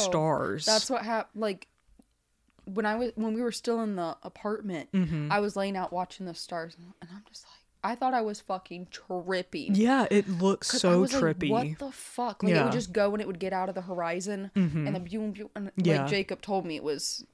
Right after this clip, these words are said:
Speaker 2: satellites. So I was
Speaker 1: Yeah.
Speaker 2: like,
Speaker 1: But
Speaker 2: "Bitch,
Speaker 1: yeah.
Speaker 2: I thought it was aliens. Let me believe in aliens."
Speaker 1: <laughs> Isn't that so crazy, though, that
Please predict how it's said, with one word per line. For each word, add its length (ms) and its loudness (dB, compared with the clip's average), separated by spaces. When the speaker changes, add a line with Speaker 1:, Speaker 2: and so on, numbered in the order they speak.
Speaker 2:
satellites. 540 0
So 60 -4
I 20 -2
was 80 6
Speaker 1:
Yeah. 140 4
Speaker 2:
like, 160 -4
Speaker 1:
But 960 -6
Speaker 2:
"Bitch, 140 2
Speaker 1:
yeah. 240 2
Speaker 2:
I 40 -8
thought 160 -8
it 80 -16
was 140 -20
aliens. 680 -20
Let 120 -2
me 80 -4
believe 300 -4
in 100 -8
aliens." 580 2
Speaker 1:
<laughs> 340 -10
Isn't 280 2
that 200 2
so 280 4
crazy, 420 0
though, 280 2
that 260 0